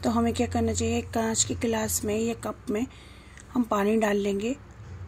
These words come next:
और अपने धनिए को उसमें रख देंगे। ये आपका धनिया इस तरह से fresh रहेगा,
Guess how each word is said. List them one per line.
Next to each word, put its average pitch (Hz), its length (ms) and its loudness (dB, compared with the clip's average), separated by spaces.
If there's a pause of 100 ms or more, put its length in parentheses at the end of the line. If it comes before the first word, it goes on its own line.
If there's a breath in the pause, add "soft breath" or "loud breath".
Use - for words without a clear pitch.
और 240 120 2
अपने 254 280 2
धनिए 226 320 4
को 247 140 2
उसमें 233 340 4
रख 208 120 0
देंगे। 190 340 0
ये 214 320 4
आपका 233 440 -2
धनिया 226 340 2
इस 233 140 -2
तरह 226 180 0
से 240 140 0
fresh 226 440 0
रहेगा, 214 440 0